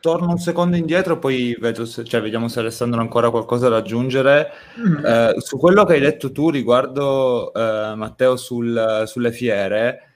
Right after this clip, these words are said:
Speaker 1: io, quando mi è capitato di andare anche con persone che magari non giocano tantissimo ai videogiochi, a fiere sia nazionali che internazionali, spesso e volentieri il ricordo a livello di contatto umano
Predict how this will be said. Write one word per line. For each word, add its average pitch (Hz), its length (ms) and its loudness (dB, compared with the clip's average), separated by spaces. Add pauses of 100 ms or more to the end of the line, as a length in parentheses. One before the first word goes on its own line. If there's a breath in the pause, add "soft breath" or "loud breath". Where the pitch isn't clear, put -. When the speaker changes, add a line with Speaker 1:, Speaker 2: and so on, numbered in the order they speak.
(200 soft breath)
Speaker 1:
io, 135 540 2
quando 170 340 0
mi 135 100 -2
è 127 40 -4
capitato 127 400 -6
di 147 80 -4
andare 127 720 -2
anche 156 280 -2
con 120 180 -4
persone 143 380 -6
che 120 60 -8
magari 120 300 -6
non 113 200 -10
giocano 117 420 -4
tantissimo 110 720 -14
ai 107 80 -8
videogiochi, 107 760 -2 (300 soft breath)
a 147 220 2
fiere 131 800 2
sia - 260 -2
nazionali 135 520 -2
che 110 100 -6
internazionali, 113 1080 -4 (100)
spesso - 480 0
e 190 40 4
volentieri 131 840 2
il 170 120 4
ricordo 113 1040 0
a - 60 -14
livello 147 280 0
di 135 100 -4
contatto 117 500 -4
umano 107 540 0